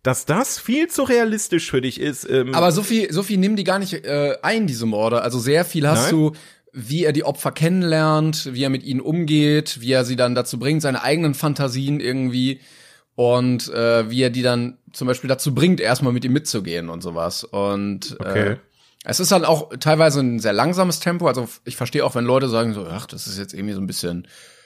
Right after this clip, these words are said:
Speaker 2: ach, das brauchst du jetzt nicht, ich brauch ein bisschen mehr, bisschen mehr Action, bisschen mehr Tempo. Ähm, ich find's aber sehr atmosphärisch aufgebaut. Also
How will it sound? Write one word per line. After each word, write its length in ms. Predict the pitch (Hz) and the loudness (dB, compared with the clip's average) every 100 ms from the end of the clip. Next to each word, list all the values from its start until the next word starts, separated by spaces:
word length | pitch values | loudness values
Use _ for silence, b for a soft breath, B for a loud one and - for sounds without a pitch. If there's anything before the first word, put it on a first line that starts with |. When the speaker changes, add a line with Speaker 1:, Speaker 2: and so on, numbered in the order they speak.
| B B | B B
Speaker 2:
ach, 340 | 107 107 104 - | -6 -4 -4 -6
das 160 | 107 | -8
brauchst 300 | - 131 151 | -2 2 2
du 40 | 156 | 2
jetzt 100 | 156 | 2
nicht, 120 | 151 | 2
ich 100 | 127 | 2
brauch 160 | 135 | 0
ein 60 | 131 | 2
bisschen 320 | 127 - 127 | 0 2 4
mehr, 460 | 131 147 190 196 - b - | 6 6 6 2 -2 b -10
bisschen 200 | 123 143 | -2 2
mehr 180 | 127 - | 2 2
Action, 380 | 175 - 190 | -2 -2 0
bisschen 200 | 160 139 | 0 -2
mehr 120 | 120 117 | -2 0
Tempo. 500 | 143 156 175 - - B B B B _ | -2 0 0 -2 -4 B B B B _
Ähm, 300 | 120 123 123 123 | 2 4 2 -2
ich 100 | - | -2
find's 140 | 170 | 0
aber 160 | 143 151 | 2 2
sehr 160 | 131 131 | 4 2
atmosphärisch 480 | 135 - 156 139 | -2 0 2 2
aufgebaut. 580 | - 147 156 143 143 147 | 2 0 0 2 4 4
Also 400 | - 123 123 120 | 0 0 2 2